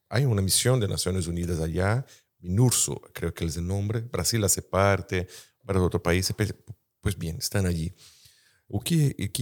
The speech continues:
que, ¿qué pasa esto? Había un acuerdo de no agresión mutua,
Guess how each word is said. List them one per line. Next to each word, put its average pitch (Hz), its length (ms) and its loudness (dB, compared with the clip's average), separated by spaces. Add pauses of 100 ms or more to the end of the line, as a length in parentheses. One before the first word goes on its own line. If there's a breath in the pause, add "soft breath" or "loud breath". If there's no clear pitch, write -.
(260)
que, 117 100 -6
¿qué - 140 -2
pasa - 600 0 (220)
esto? - 300 -4
Había 107 200 2
un 123 120 4
acuerdo 110 600 2
de 95 520 2 (720)
no 107 260 4
agresión 104 420 4
mutua, 101 340 0